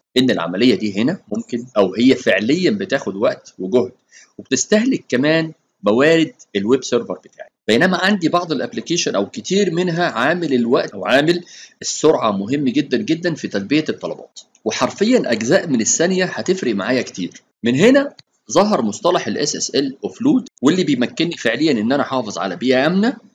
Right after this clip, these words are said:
بأقل وقت أو يكاد يكون مفيش وقت. الفكرة إن أنا هنا ما بين الريكوست اللي جاية من اليوزر رايح للويب سيرفر والعكس، لأنه الريكوست هنا في اتجاهين زي ما احنا شايفين،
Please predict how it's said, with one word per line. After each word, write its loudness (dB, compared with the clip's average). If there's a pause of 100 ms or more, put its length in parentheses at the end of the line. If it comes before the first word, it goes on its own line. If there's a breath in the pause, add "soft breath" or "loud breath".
(220)
بأقل 2
وقت 0 (160)
أو 2
يكاد 0
يكون 0
مفيش -4
وقت. -18 (200)
الفكرة 2
إن 4
أنا 4
هنا 0 (340)
ما 0
بين 6
الريكوست 0
اللي 0
جاية 2
من -2
اليوزر 0
رايح 2
للويب 0 (140)
سيرفر 0
والعكس، -2
لأنه -8
الريكوست -4
هنا 0
في -10
اتجاهين -4
زي -8
ما -10
احنا -16
شايفين، -4